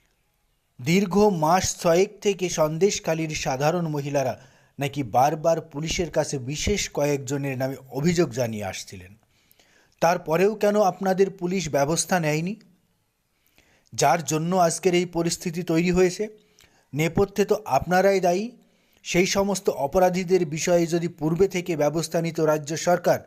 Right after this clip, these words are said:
তাহলে আমরা বলতে পারি আজকের এই ঘটনা ঘটত না। এর সুস্পষ্ট ব্যাখ্যা দিতে পারেনি রাজ্যের অ্যাডভোকেট জেনারেল।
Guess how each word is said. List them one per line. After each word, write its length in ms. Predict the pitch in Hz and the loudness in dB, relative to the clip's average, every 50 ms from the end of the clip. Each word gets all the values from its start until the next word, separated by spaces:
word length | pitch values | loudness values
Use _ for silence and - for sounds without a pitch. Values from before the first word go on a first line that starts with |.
| - _ _ _ _ _ _ _ _ _ _ _ | -14 _ _ _ _ _ _ _ _ _ _ _
তাহলে 380 | - 156 160 170 170 170 165 165 - _ _ _ _ _ - | 0 0 2 0 0 -2 -4 -6 -10 _ _ _ _ _ -4
আমরা 320 | 135 139 151 156 151 151 | -2 -2 0 0 0 0
বলতে 340 | 135 135 151 165 160 - 170 | 0 0 0 0 0 0 -2
পারি 280 | 165 170 151 139 120 113 - _ _ _ _ - - | 0 -2 -2 -4 -6 -10 -14 _ _ _ _ -16 -6
আজকের 460 | - 135 143 147 - - - 165 165 | -2 0 0 0 -2 -4 -6 -6 -6
এই 280 | 156 - - 131 143 143 | -6 -6 -4 -4 -4 -4
ঘটনা 500 | 123 131 147 139 139 143 143 135 131 131 | -2 -2 -4 -2 -2 -2 0 0 0 0
ঘটত 460 | 117 104 120 120 131 127 - _ - | -2 -4 -6 -6 -8 -8 -8 _ -8
না। 420 | 131 120 110 107 110 117 107 - - _ _ _ _ _ _ _ _ _ _ _ _ _ _ _ _ _ | -8 -6 -4 -4 -4 -4 -6 -8 -16 _ _ _ _ _ _ _ _ _ _ _ _ _ _ _ _ _
এর 180 | - 135 147 143 | -2 -2 0 0
সুস্পষ্ট 600 | - - - 156 151 - - 185 165 - - 160 | -2 -4 -6 -6 -8 -4 -4 -4 -4 -2 -4 -6
ব্যাখ্যা 380 | 135 117 120 120 - - 143 | -4 -4 -4 -4 -4 -6 -8
দিতে 220 | 123 123 123 - 117 | -6 -8 -8 -12 -8
পারেনি 400 | - 127 127 147 165 156 131 98 - - - _ _ _ | -2 0 0 2 0 0 -4 -8 -10 -16 -20 _ _ _
রাজ্যের 360 | 113 117 113 113 110 120 123 113 | -4 -4 -2 -2 -4 -6 -8 -6
অ্যাডভোকেট 640 | - 117 117 117 104 117 120 - - 107 95 92 - | -6 -6 -6 -4 -4 -6 -6 -6 -10 -14 -14 -14 -14
জেনারেল। 360 | 104 98 98 92 85 85 | -14 -14 -14 -14 -16 -20